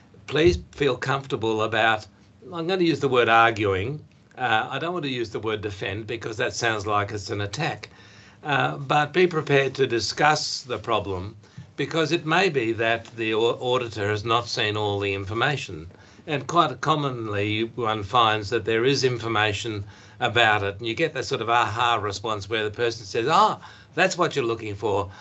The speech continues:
I've got that over here," and they produce evidence that exactly what you need. So it may be that you didn't quite understand what evidence was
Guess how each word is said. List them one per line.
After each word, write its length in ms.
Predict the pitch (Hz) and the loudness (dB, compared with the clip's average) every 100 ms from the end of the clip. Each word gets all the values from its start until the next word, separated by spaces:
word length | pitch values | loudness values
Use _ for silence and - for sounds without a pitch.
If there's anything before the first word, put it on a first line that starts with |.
| - - | -20 0
I've 220 | 127 117 | 2 2
got 220 | 117 135 131 | 0 -2 0
that 160 | 120 | 0
over 340 | 120 117 113 98 | 2 0 -2 -4
here," 420 | 98 110 87 98 | -2 -2 -2 -6
and 180 | 101 107 | -8 -6
they 120 | 98 | -6
produce 500 | 95 110 104 123 104 | -6 -8 -4 -4 -2
evidence 500 | 92 104 101 107 101 | -2 -2 0 -2 -4
that 200 | - 101 | -6 -4
exactly 500 | 104 92 147 160 117 | -4 0 0 0 -2
what 260 | 92 92 - | -6 -8 -8
you 80 | 95 | -8
need. 320 | 90 87 101 - - - - | -6 -8 -10 -16 -20 -20 -10
So 180 | - 139 | 0 2
it 60 | |
may 240 | 143 151 156 | 4 2 4
be 220 | 135 123 | 4 2
that 240 | 113 113 | 0 -4
you 160 | 113 107 | -2 -4
didn't 380 | 95 131 - 110 | -2 -4 -4 -4
quite 260 | 117 107 | 2 2
understand 500 | 110 107 95 117 107 | 2 -2 -4 -2 -2
what 140 | 101 98 | 0 0
evidence 540 | 104 104 101 101 95 | 0 0 -2 -6 -4
was 360 | 104 98 92 | 0 0 -2